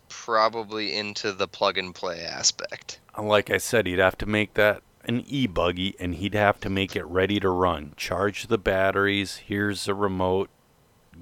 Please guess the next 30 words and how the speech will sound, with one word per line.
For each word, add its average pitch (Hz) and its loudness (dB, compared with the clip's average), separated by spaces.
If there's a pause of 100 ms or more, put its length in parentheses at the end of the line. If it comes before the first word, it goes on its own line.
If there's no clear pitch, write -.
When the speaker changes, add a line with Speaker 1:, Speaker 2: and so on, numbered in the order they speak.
Speaker 2:
go 95 6
for 80 -4
it - -16
type 82 -10
thing. 78 -16 (640)
Speaker 1:
Sure. 107 2 (380)
Speaker 2:
It 110 -4
would 117 2
have 110 2
to 104 -6
be 95 -4
as 104 0
ready 98 0
to - -10
run 90 -2
as 80 -8
a 85 -10
Traxxas. - -10 (2000)
Speaker 1:
But 101 -18 (200)
it 104 6
Speaker 2:
Not 101 0
Speaker 1:
wouldn't 107 0
be 107 4
as 101 4
easy 104 2
to 95 -8
charge 90 0
and 87 -8
all 82 -6
that. 85 -2